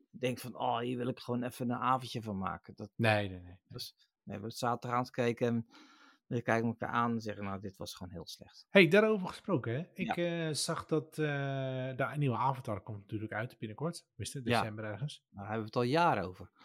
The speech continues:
Speaker 2: Ja, en nu, de oude Avatar wordt nu, komt nu dus ook weer terug in bioscoop.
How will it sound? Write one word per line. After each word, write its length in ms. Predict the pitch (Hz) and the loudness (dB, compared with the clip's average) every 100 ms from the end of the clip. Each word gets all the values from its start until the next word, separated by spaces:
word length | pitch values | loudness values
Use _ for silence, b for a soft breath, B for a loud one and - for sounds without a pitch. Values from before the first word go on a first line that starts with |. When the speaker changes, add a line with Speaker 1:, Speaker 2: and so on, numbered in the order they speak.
| b | b
Speaker 2:
Ja, 320 | - 160 - - | 10 10 10 2
en 140 | 156 | -2
nu, 480 | 156 160 156 160 139 | 0 2 2 2 0
de 160 | 143 156 | 6 8
oude 280 | - 196 180 | 8 8 6
Avatar 440 | 139 127 127 120 | 4 2 0 -2
wordt 180 | 113 113 | -2 -2
nu, 160 | 117 | -2
komt 180 | 113 135 | -2 0
nu 80 | 117 | 0
dus 140 | 117 | 0
ook 140 | 120 175 | -2 -2
weer 100 | 135 | -2
terug 180 | 113 101 | -2 -4
in 80 | |
bioscoop. 580 | 101 98 - 104 139 - | -4 -6 -4 -4 -6 -12